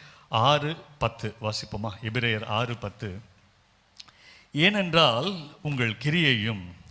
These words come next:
நீங்கள் பரிசுத்தவான்களுக்கு ஊழியம் செய்ததினாலும்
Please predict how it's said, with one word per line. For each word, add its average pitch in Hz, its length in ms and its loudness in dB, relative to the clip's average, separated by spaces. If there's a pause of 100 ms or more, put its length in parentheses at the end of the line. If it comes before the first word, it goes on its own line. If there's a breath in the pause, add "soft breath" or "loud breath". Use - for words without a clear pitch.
(400 loud breath)
நீங்கள் 170 260 4
பரிசுத்தவான்களுக்கு 180 1080 2
ஊழியம் 196 360 2
செய்ததினாலும் 117 840 0